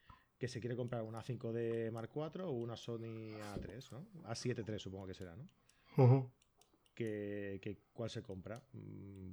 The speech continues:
Speaker 1: pues Jesús, eh, escogió la Sony. <laughs> Estando, teniendo la,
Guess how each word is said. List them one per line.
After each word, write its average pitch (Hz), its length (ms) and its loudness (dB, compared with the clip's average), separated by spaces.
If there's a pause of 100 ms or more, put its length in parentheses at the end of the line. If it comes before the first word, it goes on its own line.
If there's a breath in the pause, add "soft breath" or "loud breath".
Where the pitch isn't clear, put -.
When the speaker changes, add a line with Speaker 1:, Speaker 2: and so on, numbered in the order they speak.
Speaker 1:
pues 104 380 -8
Jesús, 127 720 -2
eh, 127 300 -4
escogió 139 380 0
la 107 100 -2
Sony. 113 260 -4 (280)
<laughs> 170 1200 -4
Estando, 110 460 -2
teniendo 113 320 -2
la, 101 800 -2